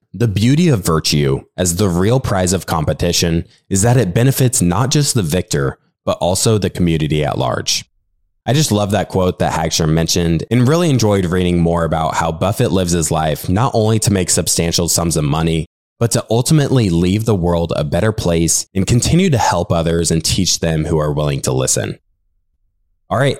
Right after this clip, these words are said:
that wraps up my biggest takeaways from Inside the Ultimate Money Mind by Robert Hagstrom.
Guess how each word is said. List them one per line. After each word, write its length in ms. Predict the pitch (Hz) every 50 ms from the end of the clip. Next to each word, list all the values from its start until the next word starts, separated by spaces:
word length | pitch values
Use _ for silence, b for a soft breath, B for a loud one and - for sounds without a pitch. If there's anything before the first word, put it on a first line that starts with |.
| - -
that 360 | 87 90 101 123 135 127 117
wraps 360 | 104 107 123 135 - - -
up 240 | - 110 120 120 -
my 180 | 117 107 98 98
biggest 440 | 87 82 - 104 107 123 113 - -
takeaways 500 | 107 92 - 92 90 90 87 85 - -
from 220 | - 110 95 87
Inside 540 | - - 120 143 135 - 123 113 113 113 107
the 120 | 104 92
Ultimate 380 | 90 90 92 - - 90 82 71
Money 240 | 80 92 107 110 107
Mind 420 | 107 104 101 101 98 98 95 -
by 140 | - 82 82
Robert 380 | 80 80 80 80 82 78 -
Hagstrom. 680 | - - 107 107 110 101 - - 113 113 110 110 107 -